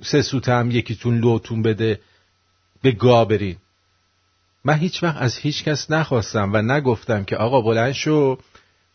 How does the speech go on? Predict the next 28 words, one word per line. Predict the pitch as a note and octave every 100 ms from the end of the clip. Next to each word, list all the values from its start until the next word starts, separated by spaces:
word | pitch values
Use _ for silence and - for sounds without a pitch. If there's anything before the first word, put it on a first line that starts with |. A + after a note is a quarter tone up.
| -
برو، | A#2+ C3 D3 C#3+ C#3 _ -
اه، | G2+ G2 F#2+
فلان | - A2 G2+ F#2+
کارو | A2+ C3+ D3
بکن، | B2+ C3 B2 A#2 A2 _ _ _ _ _ -
ب-، | G#2
برید | - G#2+ B2 B2
با | G2+
هم | G2 F#2
دیگه | F2+ A#2
چهار | - G2+
پنج | F#2 G2 F#2+ F#2
تایی | - G2+
تظاهرات | - G#2+ F#2+ F2 F#2 G#2+
کن». | - G3+
من | A#3
این | A3
کارا | G3+ - F3+ G3
رو | G#3+
نمیگم، | A3+ G#3 D3 A2
من | B2+ F#3+
دارم | F3 E3 G3
روششو | D3+ C#3+ D3 F3+ D3 - C3
می‌گم. | A2 G2+ G#2+ G2+ - _ _ _ _ _ _ -
می‌خوای | A#2 C3+ C#3+ C#3
بکن، | C#3+ E3 - E3
می‌خوای | E3 - D#3
نکن. | D3 D3 - G2 F2